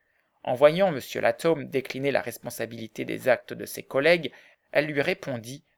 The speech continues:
par l'argument dont monsieur Gray s'était servi à son égard.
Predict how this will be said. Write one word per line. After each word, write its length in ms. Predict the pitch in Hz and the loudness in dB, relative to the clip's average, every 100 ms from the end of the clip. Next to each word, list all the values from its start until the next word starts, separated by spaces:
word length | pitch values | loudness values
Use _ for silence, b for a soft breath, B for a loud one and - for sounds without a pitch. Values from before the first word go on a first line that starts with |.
| - | 2
par 160 | 139 139 | 4 8
l'argument 540 | 165 151 131 131 156 | 6 4 -6 0 0
dont 120 | - | 0
monsieur 320 | 104 127 - 107 | -8 -10 -10 -8
Gray 340 | 120 143 - b b | -2 0 -2 b b
s'était 220 | - 143 | -10 -6
servi 400 | 127 - 131 156 | -4 -2 -4 0
à 40 | 156 | -2
son 220 | - 131 | -2 -8
égard. 520 | 113 - 87 82 - | -8 -8 -10 -10 -16